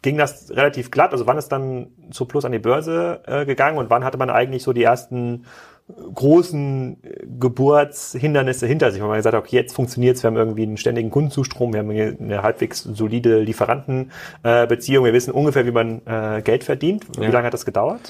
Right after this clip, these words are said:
Speaker 2: Also Zooplus ist ja Anfang der zweitausender Jahre, ja, an die Börse gegangen.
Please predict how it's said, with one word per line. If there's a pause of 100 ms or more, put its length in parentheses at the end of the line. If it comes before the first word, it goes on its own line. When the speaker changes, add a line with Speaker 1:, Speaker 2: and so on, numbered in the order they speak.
(640)
Speaker 2:
Also
Zooplus
ist
ja
Anfang
der
zweitausender
Jahre,
ja,
an
die
Börse
gegangen.